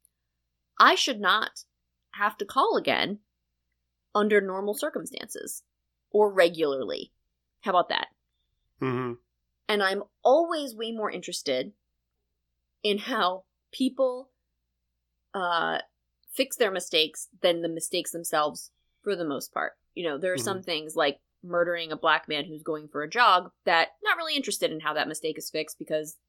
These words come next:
Speaker 1: that's just fucked up and
Speaker 2: Mm-hmm.
Speaker 1: systemic, systematic racism. But if somebody misspeaks in a meeting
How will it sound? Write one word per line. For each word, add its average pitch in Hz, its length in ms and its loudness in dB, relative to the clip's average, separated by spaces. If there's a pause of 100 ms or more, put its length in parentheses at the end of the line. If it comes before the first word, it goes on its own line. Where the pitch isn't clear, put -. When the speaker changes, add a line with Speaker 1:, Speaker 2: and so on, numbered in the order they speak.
Speaker 1:
that's 160 200 2
just - 140 -10
fucked - 240 -4
up - 200 -2 (580)
and 175 160 4
Speaker 2:
Mm-hmm. 233 80 -4 (240)
Speaker 1:
systemic, 160 680 0
systematic 139 640 -2
racism. - 460 -8 (1400)
But 381 300 8 (600)
if 277 180 0
somebody 262 800 0
misspeaks - 640 -4
in 185 100 0
a 185 40 -2
meeting 240 600 -4